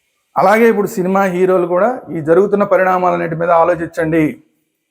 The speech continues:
తిట్లు తింటే ఇక్కడ ఉండడం అవసరమా? మీరు పుట్టిన గడ్డని మీరు డెవలప్ చేసుకోవడం మీకు అవసరమా?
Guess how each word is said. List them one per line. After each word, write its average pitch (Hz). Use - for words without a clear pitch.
తిట్లు 180
తింటే 190
ఇక్కడ 185
ఉండడం 175
అవసరమా? 165
మీరు 180
పుట్టిన 185
గడ్డని 180
మీరు 170
డెవలప్ 165
చేసుకోవడం 165
మీకు 151
అవసరమా? 147